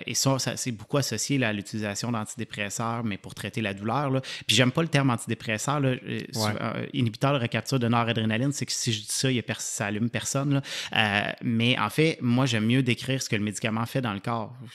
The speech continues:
Speaker 1: Si t'augmentes la noradrénaline, ben, ça donne que tu peux traiter une dépression, mais ça donne que tu peux traiter la douleur aussi.
Speaker 2: Ouais.
Speaker 1: Euh, mais je vais parler en termes antidépresseurs, là, pour, <laughs>
Speaker 2: La
Speaker 1: pour que ça
Speaker 2: catégorie de
Speaker 1: la catégorie
Speaker 2: médicaments,
Speaker 1: de
Speaker 2: là, c'est comme ça que ça
Speaker 1: médicaments.
Speaker 2: s'appelle.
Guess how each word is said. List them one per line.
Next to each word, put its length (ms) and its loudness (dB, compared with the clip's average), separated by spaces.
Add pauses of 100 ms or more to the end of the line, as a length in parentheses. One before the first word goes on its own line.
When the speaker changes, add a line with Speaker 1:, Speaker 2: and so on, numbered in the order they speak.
Speaker 1:
Si 300 -8
t'augmentes 340 0
la 80 -4
noradrénaline, 580 -2
ben, 240 -2
ça 640 -8
donne 200 -2
que 80 -4
tu 100 -14
peux 100 -6
traiter 240 -8
une 80 -2
dépression, 440 -4
mais 80 -4
ça 180 -4
donne 180 -2
que 80 -6
tu 120 -8
peux 100 -10
traiter 300 -10
la 80 -6
douleur 360 -8
aussi. 240 -10 (280)
Speaker 2:
Ouais. 140 -2
Speaker 1:
Euh, 260 4
mais 240 2
je 60 -4
vais 80 -2
parler 280 0
en 80 0
termes 220 2
antidépresseurs, 840 -2
là, 120 -2
pour, 260 -8
<laughs> 420 4
Speaker 2:
La 100 4
Speaker 1:
pour 80 -2
que 80 6
ça 80 6
Speaker 2:
catégorie 340 8
de 40 4
Speaker 1:
la 100 10
catégorie 440 8
Speaker 2:
médicaments, 20 8
Speaker 1:
de 40 10
Speaker 2:
là, 80 8
c'est 100 10
comme 120 6
ça 100 0 (100)
que 60 8
ça 80 8
Speaker 1:
médicaments. 20 8
Speaker 2:
s'appelle. 220 2